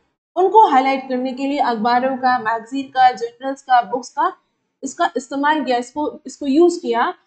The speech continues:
And the social evil prevailing in the society, और जो बुरी चीजें अभी सोसाइटी में हो रही हैं,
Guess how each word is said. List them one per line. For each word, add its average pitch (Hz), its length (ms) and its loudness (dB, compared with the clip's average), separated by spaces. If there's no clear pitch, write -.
And 311 240 2
the 294 280 0
social 311 540 -4
evil 262 500 -4
prevailing 254 560 -4
in 262 100 -6
the 247 100 -4
society, 254 520 -2
और 240 160 0
जो 269 80 -2
बुरी 339 340 4
चीजें 302 300 -2
अभी 285 180 0
सोसाइटी 269 480 -6
में 269 120 -6
हो 247 180 -2
रही 262 280 -2
हैं, 196 160 -8